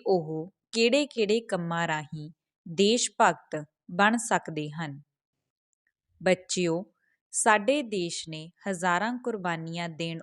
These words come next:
ਉਪਰੰਤ ਆਜ਼ਾਦੀ ਹਾਸਲ ਕੀਤੀ ਹੈ। ਆਜ਼ਾਦੀ ਦੀ ਇਸ ਲੜਾਈ ਵਿੱਚ ਦੇਸ਼ ਦੇ ਹਰ ਖੇਤਰ ਅਤੇ ਇੱਥੋਂ ਦੇ ਹਰ ਇੱਕ ਵਰਗ ਨੇ ਯੋਗਦਾਨ ਪਾਇਆ ਹੈ। ਦੇਸ਼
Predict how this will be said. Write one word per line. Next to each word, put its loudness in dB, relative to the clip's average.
ਉਪਰੰਤ -6
ਆਜ਼ਾਦੀ 0
ਹਾਸਲ -4
ਕੀਤੀ -10
ਹੈ। -8
ਆਜ਼ਾਦੀ 2
ਦੀ -4
ਇਸ -4
ਲੜਾਈ -2
ਵਿੱਚ -8
ਦੇਸ਼ 0
ਦੇ -4
ਹਰ 0
ਖੇਤਰ -8
ਅਤੇ -2
ਇੱਥੋਂ -4
ਦੇ -4
ਹਰ 0
ਇੱਕ -6
ਵਰਗ -4
ਨੇ -10
ਯੋਗਦਾਨ 0
ਪਾਇਆ -2
ਹੈ। -10
ਦੇਸ਼ 2